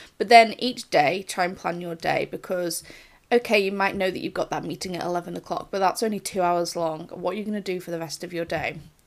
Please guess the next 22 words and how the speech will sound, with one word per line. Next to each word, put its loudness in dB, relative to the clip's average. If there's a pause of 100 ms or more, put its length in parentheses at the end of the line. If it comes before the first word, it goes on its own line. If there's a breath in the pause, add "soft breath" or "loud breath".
(300)
Okay, 2 (100)
I've -6
planned 0
in 0
that -2
that 0
evening -4 (380 loud breath)
is 0
gonna 0
be 2 (120)
for -12
rest 0 (120)
and 0
to, -12
like, -4
have -8
a -4
real 0 (340 loud breath)
lovely -2
slow 0
evening -6
routine. 0